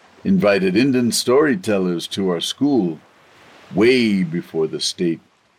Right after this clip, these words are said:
required it. She wasn't Indian, but she knew these things were important for everyone to learn.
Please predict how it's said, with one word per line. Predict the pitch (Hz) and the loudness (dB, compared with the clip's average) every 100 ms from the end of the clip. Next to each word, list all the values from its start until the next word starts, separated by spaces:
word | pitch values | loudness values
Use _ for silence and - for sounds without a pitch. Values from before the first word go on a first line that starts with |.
| - | -14
required | - - 82 95 87 78 | -12 -6 0 0 0 -4
it. | 50 - - _ _ _ _ _ _ _ _ _ _ _ _ _ | -10 -16 -20 _ _ _ _ _ _ _ _ _ _ _ _ _
She | - 139 | -2 2
wasn't | 147 147 123 127 | 4 4 2 0
Indian, | 135 101 85 - _ _ _ _ _ _ _ _ - | 2 0 -2 -6 _ _ _ _ _ _ _ _ -6
but | 82 85 - | -2 -2 -4
she | - 90 104 | -6 -2 0
knew | 110 117 110 | 2 0 0
these | 117 117 - | -2 -4 -4
things | 120 117 110 87 | -4 -2 -2 -2
were | 95 101 | 0 0
important | 95 92 135 170 85 76 _ _ _ _ - _ | 0 0 2 2 -2 -14 _ _ _ _ -20 _
for | 113 - - | -4 -2 0
everyone | 202 208 127 113 90 85 80 76 | 0 2 2 2 2 -2 -6 -10
to | - 92 | -8 -6
learn. | 85 92 80 69 | -2 -2 -2 -10